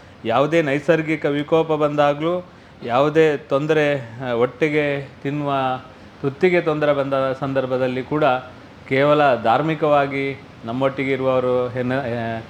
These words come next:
ತಿ-, ತಿಳಿಯದೆ ಎಲ್ಲ ಜಾತಿ ಮತ ಪಂಥಗಳಿಗೆ ಕೂಡ ಸಹಕಾರ ಮಾಡಿರುವಂಥ ಒಂದು ದೊಡ್ಡ ಹಿಂದೂ ಧಾರ್ಮಿಕ ಸಂಸ್ಥೆ ಇಸ್ಕಾನ್ ಸಂಸ್ಥೆ. ಆ ಸಂಸ್ಥೆಯ, ಆ, ಹಿರಿಯರಾದ ಸಂತರಾದ ಚಿನ್ಮಯ ಕೃಷ್ಣದಾಸ್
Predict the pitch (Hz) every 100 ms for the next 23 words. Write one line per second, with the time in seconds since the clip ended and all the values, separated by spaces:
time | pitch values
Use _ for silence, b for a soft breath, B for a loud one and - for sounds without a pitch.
0 | - 127 113 139 147 147 104 98 - B
1 | B B 117 135 160 170 151 143 143 -
2 | 113 104 127 135 143 135 135 - - -
3 | 120 123 135 127 143 156 165 151 143 135
4 | 123 135 143 127 127 123 135 131 123 120
5 | 117 120 120 120 120 110 113 135 139 143
6 | 120 - - - 131 127 135 123 117 127
7 | 117 123 117 110 104 - 131 123 123 120
8 | - 131 123 117 127 113 117 104 B B
9 | B B B B B B - 117 131 139
10 | 143 - 156 180 - 180 156 139 135 -
11 | 151 - 113 - - - 139 131 120 120
12 | 139 151 147 139 139 127 131 - 139 143
13 | 143 131 127 117 143 147 147 135 131 156
14 | 135 131 -